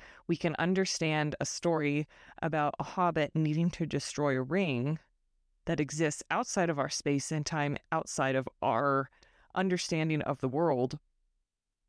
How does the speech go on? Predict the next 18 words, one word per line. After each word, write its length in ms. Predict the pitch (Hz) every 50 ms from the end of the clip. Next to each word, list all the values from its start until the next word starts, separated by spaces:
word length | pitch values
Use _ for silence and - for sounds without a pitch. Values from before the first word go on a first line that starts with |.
| _ _ _
We 120 | - 175 175
can 160 | - 202 180
connect 420 | - 180 156 175 196 - - -
with 180 | 160 156 - _
that 360 | 135 135 - - - - - - _ _ _ _ _ _ _ _ _ _ _ _ _ _ _ _ _ _ -
no 140 | 170 170 165
matter 280 | 160 156 160 170 170
what 180 | 151 139 135 135
our 100 | 131 135
background 580 | - 160 196 190 - - 165 147 131 135 - 67 - -
is, 240 | - - - - - _ _ _ _ _ _ _ _ _ _ _ _ - - - - _ -
because 400 | 180 - - 180 160 151 - _ _
they're 160 | - 165 156 156
so 460 | - - - - 170 165 165 165 165
universal 960 | 151 143 160 156 151 143 135 139 139 139 135 - - - - - - - - _ _ _ _ _ _ _ _ _ _ _ _ _ _ _
in 220 | - 160 151 143 143
nature. 560 | 143 147 143 - - 135 123 120 87 - - - - - - - _ _ _ _ _ _ _ _ _ _ _ _ _ _ _ _ _ _ _ -
And 680 | 170 170 165 165 156 156 156 151 156 156 156 160 -